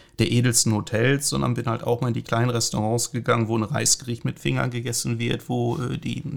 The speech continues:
äh, Gastarbeiter aus Bangladesch essen für, für weniger Geld.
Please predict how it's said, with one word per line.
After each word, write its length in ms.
äh, 260
Gastarbeiter 680
aus 180
Bangladesch 720
essen 360
für, 260
für 260
weniger 400
Geld. 400